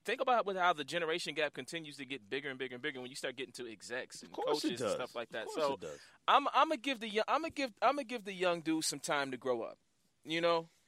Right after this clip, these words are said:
Speaker 1: even if, even if I met him, and I, even if I met him and I thought, "You know what, this guy's a jerk."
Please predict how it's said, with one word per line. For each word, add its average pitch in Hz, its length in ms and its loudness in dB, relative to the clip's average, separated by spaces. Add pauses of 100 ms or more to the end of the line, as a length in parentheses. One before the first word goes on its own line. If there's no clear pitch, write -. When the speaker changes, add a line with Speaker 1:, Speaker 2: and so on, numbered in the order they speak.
(380)
Speaker 1:
even 277 260 4
if, 262 240 6
even 262 240 0
if 233 140 0
I 165 80 8
met 175 260 4
him, 190 160 -2 (640)
and 147 140 4
I, 156 100 6 (240)
even 226 220 -2
if 208 100 -2
I 175 80 4
met 160 220 2
him 147 160 -2
and 139 160 -2
I 156 40 0
thought, 156 280 -2
"You 208 80 -14
know 220 120 -10
what, 214 200 -6 (600)
this 196 200 -6
guy's 156 440 2
a 113 260 -6 (440)
jerk." 120 280 -10